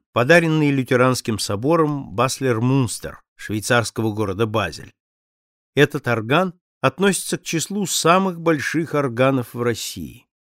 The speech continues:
У органа семьдесят четыре регистра, четыре мануала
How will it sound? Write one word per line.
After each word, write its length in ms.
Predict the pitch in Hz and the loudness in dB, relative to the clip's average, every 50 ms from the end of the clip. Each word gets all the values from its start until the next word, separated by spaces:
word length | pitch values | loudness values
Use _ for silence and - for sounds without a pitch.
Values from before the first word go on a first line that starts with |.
| _ _ _ _ | _ _ _ _
У 140 | - 110 127 | -2 2 4
органа 500 | 131 131 120 123 156 170 160 156 - - - _ | 4 4 4 6 6 6 4 4 0 -2 -6 _
семьдесят 720 | - - - - 151 156 156 147 151 135 - - 147 123 | -8 -6 0 2 4 4 4 2 -2 -4 -6 -6 -8 -8
четыре 460 | - - 139 127 - 147 147 143 139 | -10 -12 -12 -6 -4 -2 -2 0 0
регистра, 680 | 131 135 131 127 131 165 160 - - - 87 73 - - _ _ _ _ _ _ | 0 0 -2 -2 -4 -6 -6 -6 -8 -8 -10 -12 -14 -16 _ _ _ _ _ _
четыре 460 | - - 139 - - 175 175 160 147 | -4 -4 -4 -2 0 0 2 4 4
мануала 720 | 135 135 131 127 123 127 151 180 190 190 190 185 170 - | 4 4 4 4 4 4 6 6 4 4 2 0 -2 -4